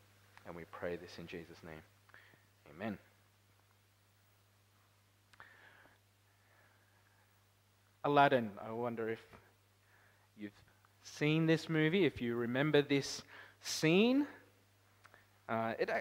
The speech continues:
it, it happens twice. I've got one picture, but it happens twice where Aladdin approaches Jasmine,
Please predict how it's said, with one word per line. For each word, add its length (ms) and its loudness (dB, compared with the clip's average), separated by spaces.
it, 160 0
it 80 4
happens 340 4
twice. 260 10
I've 120 -6
got 140 4
one 180 0
picture, 260 -6
but 100 -2
it 60 -2
happens 340 2
twice 540 6
where 160 12
Aladdin 640 10
approaches 720 2
Jasmine, 540 4